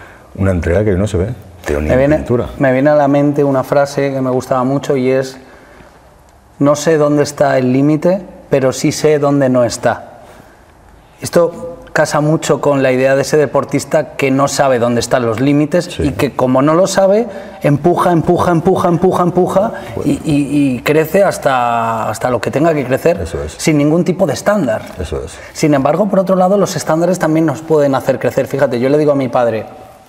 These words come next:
Speaker 2: "Joder, eh, ponte a entrenar fuerza, que tienes una buena genética", que, que él solo dice: "No, mi barriguita, tal, que me la tengo que quitar", que tiene un poco de barriguita, pero es más o menos como yo, ¿no? Y él dice, él se basa en los estándares que están por debajo de él.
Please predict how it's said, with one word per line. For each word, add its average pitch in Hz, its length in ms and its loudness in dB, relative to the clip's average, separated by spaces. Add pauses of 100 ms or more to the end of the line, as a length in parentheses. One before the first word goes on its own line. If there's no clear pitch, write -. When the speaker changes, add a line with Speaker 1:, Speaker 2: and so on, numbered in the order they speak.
(1120)
Speaker 2:
"Joder, 135 340 0 (460)
eh, 113 560 -6
ponte 151 220 2
a - 20 2
entrenar 175 300 2
fuerza, 180 340 0
que 120 80 -8
tienes 165 260 2
una 190 140 2
buena 139 220 0
genética", 135 640 0
que, 117 460 -2
que 117 460 0
él 151 360 0
solo 180 220 2
dice: 160 240 2
"No, 196 160 2
mi 156 160 4
barriguita, 160 580 2
tal, 196 160 2
que 170 120 2
me 165 80 2
la 151 80 2
tengo 180 180 2
que 170 80 4
quitar", 165 200 2
que 127 100 0
tiene 135 120 2
un 139 60 2
poco 143 200 0
de 139 60 4
barriguita, 131 460 2
pero 127 160 2
es 135 60 2
más 156 200 2
o 143 60 2
menos 147 220 0
como 127 220 0
yo, 190 180 2
¿no? 247 220 -2 (1040)
Y 160 140 2
él 165 140 4
dice, 156 460 2
él 214 120 2
se 208 180 0
basa 202 360 2
en 196 80 4
los 180 160 0
estándares 180 580 2
que - 160 -4
están 165 240 0
por 156 160 0
debajo 123 380 0
de 101 140 -4
él. 95 140 -8